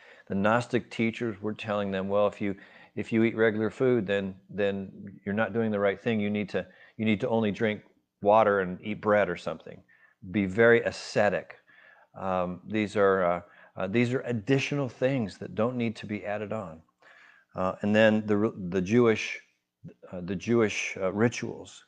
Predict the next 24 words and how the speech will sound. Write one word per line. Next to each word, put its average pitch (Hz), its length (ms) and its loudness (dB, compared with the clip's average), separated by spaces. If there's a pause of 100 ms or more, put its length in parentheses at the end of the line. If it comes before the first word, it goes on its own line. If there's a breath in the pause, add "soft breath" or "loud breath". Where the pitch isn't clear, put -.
(100)
It 110 100 -16
says 104 280 4
here, 98 300 0 (260 loud breath)
"In 110 120 2
regard 107 380 8
to 107 120 2
a 98 120 2 (180)
religious 117 560 4
festival - 520 -4 (280 soft breath)
or 104 160 2
a 95 80 2
Sabbath 107 680 0
day." 87 320 -10 (380 soft breath)
These 113 180 0
were 117 140 0
things 104 400 -2
that, 95 220 0 (340 soft breath)
uh, 95 160 -6
they 104 200 2
wanted 101 340 2
to 98 200 -4 (280 soft breath)
bring, 117 640 0
bring 113 240 0
from 104 340 -2